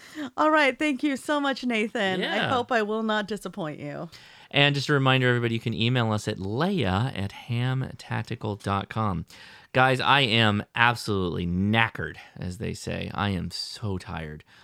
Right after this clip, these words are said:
Speaker 2: So I'm gonna go hibernate for probably nine hours before my dad gets here. That's the goal anyway.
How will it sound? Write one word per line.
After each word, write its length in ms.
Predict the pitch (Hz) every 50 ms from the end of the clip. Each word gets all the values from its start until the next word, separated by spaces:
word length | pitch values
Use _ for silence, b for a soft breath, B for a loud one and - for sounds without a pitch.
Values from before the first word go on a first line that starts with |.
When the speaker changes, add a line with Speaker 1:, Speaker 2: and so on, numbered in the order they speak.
| b b
Speaker 2:
So 200 | - - 101 95
I'm 180 | 101 113 123
gonna 160 | 123 123 113 110
go 200 | 104 110 101 95
hibernate 680 | - - 110 104 101 101 98 98 95 92 92 - -
for 340 | - - 95 90 87 90 92 - _ _ _ - -
probably 440 | 104 101 98 98 92 90 92 87
nine 380 | 87 90 90 90 90 92 92 92
hours 380 | 92 90 90 92 90 87 90 -
before 260 | 92 92 - 95 90
my 140 | 90 90 87
dad 260 | 85 85 87 87 90
gets 220 | - 90 - -
here. 240 | - 85 82 82 - b b b b b b b b b b b b b b _ _
That's 160 | - 90 -
the 80 | - 92
goal 180 | 87 85 90
anyway. 360 | 90 90 90 87 87 - 104